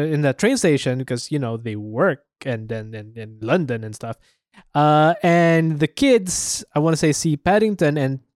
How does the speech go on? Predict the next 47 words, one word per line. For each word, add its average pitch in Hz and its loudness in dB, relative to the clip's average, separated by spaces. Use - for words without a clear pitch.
ask, 147 0
"Hey, 170 2
can 160 0
we 170 2
take, 139 0
can 143 2
we 147 2
take 139 0
care 127 0
of 127 -2
this 143 0
bear? 180 2
Can 160 0
we 143 2
take 139 -2
him 135 -4
home?" 156 0
And 156 2
he 233 2
says, 170 2
"Well, 170 4
look, 190 4
he 160 2
doesn't 151 0
look 147 0
like 143 0
he's 143 -4
in 131 -4
a 123 -4
good 123 -2
way 160 2
right 190 2
now. 180 0
He 160 2
just 135 -2
is 127 -4
wearing 123 -2
a 113 -8
trench 139 -2
coat, 143 2
a - -4
hat, 143 -2
and 123 -4
has 123 -6
a 120 -10
marmalade 117 -8
sandwich. 226 2